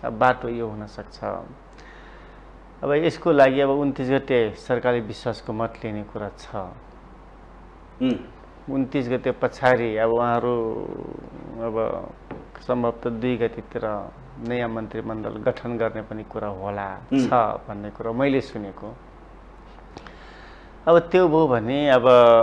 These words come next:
Speaker 1: राम्रो सहमति हुन सक्यो, सहकार्य हुन सक्यो, विश्वास, अ, दिलाउन सक्यो भने अब सरकारमा जाने कुरा हुन्छ। नभए पार्टी निर्माणको बाटो त खुल्ला छ।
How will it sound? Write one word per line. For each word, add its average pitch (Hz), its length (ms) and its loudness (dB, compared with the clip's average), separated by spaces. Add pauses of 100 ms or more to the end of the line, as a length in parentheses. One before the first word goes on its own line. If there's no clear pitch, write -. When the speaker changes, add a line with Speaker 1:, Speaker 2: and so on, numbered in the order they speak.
(180)
Speaker 1:
राम्रो 131 760 4 (120)
सहमति 131 640 0
हुन 120 220 -4
सक्यो, 123 520 -4
सहकार्य 123 560 0
हुन 117 220 -4
सक्यो, 120 440 -6
विश्वास, 120 880 -2
अ, - 20 -8 (1120)
दिलाउन 131 440 6
सक्यो 123 420 -2
भने 107 260 -6
अब 110 180 -6
सरकारमा 110 800 -4
जाने 123 340 -2
कुरा 131 220 -4
हुन्छ। 127 300 -8 (1400)
नभए 113 800 0 (180)
पार्टी 135 280 4
निर्माणको 123 1080 0
बाटो 113 280 2
त 117 200 -8 (100)
खुल्ला 123 200 -4
छ। - 160 -10